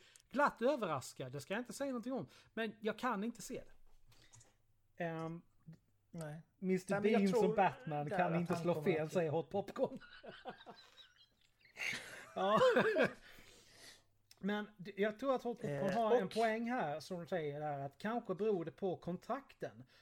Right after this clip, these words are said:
Speaker 1: De skriver ju på kontrakt för kommande filmer. Och det är ju så, där har ju Marvel varit jättesmarta och bundit upp folk för långt framöver.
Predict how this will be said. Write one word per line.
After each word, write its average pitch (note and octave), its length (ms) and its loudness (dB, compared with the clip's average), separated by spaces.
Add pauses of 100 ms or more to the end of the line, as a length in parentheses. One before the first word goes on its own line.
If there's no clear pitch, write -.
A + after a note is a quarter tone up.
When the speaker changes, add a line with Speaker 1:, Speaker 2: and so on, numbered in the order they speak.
Speaker 1:
De E3 120 -2
skriver F3 240 0
ju F#3 60 2
på F#3 160 -2
kontrakt F3 440 -4
för - 60 -6
kommande E3+ 520 -2
filmer. G3+ 520 -2 (400)
Och F#3+ 260 -6 (280)
det F#3 320 -4
är B3 60 6
ju B3 120 0
så, A#3+ 160 0
där G#3+ 160 2
har G3+ 140 -2
ju A3 80 0
Marvel G#3+ 360 0
varit D#3+ 260 -2
jättesmarta D3 840 -6
och F3+ 140 -6
bundit E3+ 720 -2 (120)
upp - 500 -6 (420)
folk B2 580 0 (320)
för E3+ 140 4
långt E3 520 4
framöver. F3 560 -2